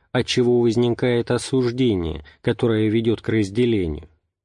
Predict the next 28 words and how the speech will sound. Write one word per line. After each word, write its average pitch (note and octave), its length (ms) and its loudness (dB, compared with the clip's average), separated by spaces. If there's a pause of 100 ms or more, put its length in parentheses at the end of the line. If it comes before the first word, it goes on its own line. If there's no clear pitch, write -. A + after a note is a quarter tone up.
(1040)
Возьмем B2+ 560 2
для A2 160 0
примера B2 680 0
то, D3 240 -2
что B2+ 260 -2
произошло A#2 800 0
с - 120 -8
нашей C3 400 0
Родиной. E2+ 540 -2 (560)
Мы C3 180 4
не C3+ 140 2
хотим D3+ 520 0
все D#3+ 320 -2
признать C3 520 0
себя C3+ 440 0
виновными, F2 720 -4 (200)
а B2+ 100 0
все D#3+ 260 0
говорим, C3 460 2
что B2+ 240 0
в A#2+ 40 2
нашем A#2 420 0
несчастье C3+ 720 -2 (220)
виноваты B2+ 760 2
то D3+ 240 0
те, C3 440 0
то D3 200 0
другие. A#2 760 0